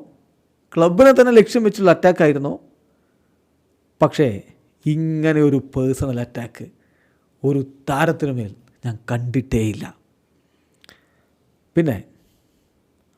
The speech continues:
ഒരുപാട് കാര്യങ്ങൾ മോശമായ രൂപത്തിൽ സംഭവിച്ചു. എന്നെ അത് ഒരുപാട് ഹേർട്ട് ചെയ്തിട്ടുണ്ട്. അവൻ്റെ സിറ്റുവേഷൻ, അവൻ അങ്ങനെ ഒരു സിറ്റുവേഷനിൽ കാണേണ്ടി വന്നതിൽ എനിക്കൊരുപാട് വേദനയുണ്ടായിട്ടുണ്ട്.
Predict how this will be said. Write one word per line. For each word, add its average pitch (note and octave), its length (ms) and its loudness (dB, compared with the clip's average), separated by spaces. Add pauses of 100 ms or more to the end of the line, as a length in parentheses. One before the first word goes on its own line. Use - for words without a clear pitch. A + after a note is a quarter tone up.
(280)
ഒരുപാട് B3 360 6
കാര്യങ്ങൾ D3 520 0
മോശമായ C3 380 -6
രൂപത്തിൽ A2+ 280 -8
സംഭവിച്ചു. A2 580 -12 (920)
എന്നെ E3+ 280 4
അത് A3+ 100 10
ഒരുപാട് G3 460 8 (280)
ഹേർട്ട് D#3+ 220 4
ചെയ്തിട്ടുണ്ട്. B2 460 -4 (840)
അവൻ്റെ C#3+ 300 -2
സിറ്റുവേഷൻ, C3 520 -2 (340)
അവൻ C3+ 180 -4
അങ്ങനെ D3+ 240 -4
ഒരു D3 60 -4
സിറ്റുവേഷനിൽ D3 640 -4
കാണേണ്ടി D3+ 360 -2
വന്നതിൽ D3+ 320 0 (1200)
എനിക്കൊരുപാട് G#3+ 540 4
വേദനയുണ്ടായിട്ടുണ്ട്. B2 760 -4